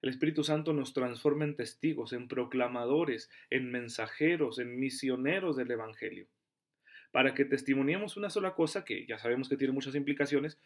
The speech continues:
pero es el núcleo esto, a Jesucristo, el Hijo de Dios hecho hombre, muerto y resucitado por nosotros.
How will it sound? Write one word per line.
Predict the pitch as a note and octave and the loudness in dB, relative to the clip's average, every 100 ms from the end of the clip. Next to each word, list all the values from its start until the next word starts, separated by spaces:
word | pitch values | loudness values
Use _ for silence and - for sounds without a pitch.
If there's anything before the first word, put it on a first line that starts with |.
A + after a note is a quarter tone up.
| _ _ _ _ _ | _ _ _ _ _
pero | A2 A2+ G#2+ - | 2 4 0 -2
es | - B2+ | -2 2
el | C3+ B2 | 2 4
núcleo | C#3 F3+ A#2+ A2 | 2 -2 0 2
esto, | A2+ - A2 _ _ _ _ _ _ _ _ _ _ | 2 -2 -16 _ _ _ _ _ _ _ _ _ _
a | - | -6
Jesucristo, | - B2+ B2+ B2+ C3+ C3+ - B2+ - _ _ _ _ _ _ | -4 -4 -6 0 0 0 -4 -8 -10 _ _ _ _ _ _
el | C3+ B2+ | -2 2
Hijo | C3 D3 | 6 8
de | C3+ | 8
Dios | A#2+ B2+ C3 C#3 | 6 2 2 -2
hecho | - A#2+ | 0 2
hombre, | A#2+ B2+ C#3 C#3+ D#3 _ _ _ _ _ _ _ _ - | 2 0 0 -2 -4 _ _ _ _ _ _ _ _ -8
muerto | C3 C3+ C#3 D#3+ D#3 E3+ | -2 4 4 4 2 -4
y | |
resucitado | D#3 D3+ C3+ B2 A2 B2 C#3 C#3 | -2 -2 -4 -8 -4 0 0 -2
por | B2 A#2 | -6 -8
nosotros. | G#2+ G#2+ - - - | -8 -10 -10 -16 -20